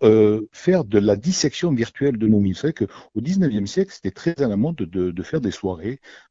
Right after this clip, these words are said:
pendant lesquelles on débandelettait des momies pour voir qui était dessous. Bien, aujourd'hui, grâce aux techniques de l'imagerie médicale, on peut artificiellement enlever les bandelettes sans même toucher la momie. Et donc, on va proposer à nos visiteurs comme ça de voir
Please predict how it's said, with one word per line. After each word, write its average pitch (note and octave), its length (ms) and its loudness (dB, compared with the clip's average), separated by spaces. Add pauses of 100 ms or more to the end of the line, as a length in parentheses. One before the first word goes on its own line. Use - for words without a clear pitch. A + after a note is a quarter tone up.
(120)
pendant A#2 200 0
lesquelles B2+ 340 2
on G2+ 80 -2
débandelettait A2+ 800 2
des G#2+ 100 2
momies F#2+ 320 0
pour E2+ 160 -16
voir F2+ 240 -6
qui G#2+ 160 -4
était G2+ 180 -4
dessous. F#2 300 -12
Bien, C3 160 0
aujourd'hui, B2+ 560 -2 (300)
grâce - 280 -6
aux - 40 -4
techniques C3+ 380 -4
de G2+ 80 -2
l'imagerie F#2+ 400 -4
médicale, A2 600 -2
on B2 180 -6
peut G3+ 240 -4
artificiellement B2+ 960 -8 (480)
enlever D#3 400 6
les B2 100 4
bandelettes G#2 540 0
sans E3 240 -4
même F3 320 2
toucher B2 280 -6
la A#2 80 -2
momie. G2 320 -6
Et B2 60 4
donc, G#3 240 2
on C#3 60 -2
va A2+ 120 2
proposer A2 540 -4
à G3 80 -4
nos C3 100 -4
visiteurs F#2 460 -6
comme F#2 140 -10
ça C#3 180 -6 (460)
de B2 100 0
voir D#3 580 0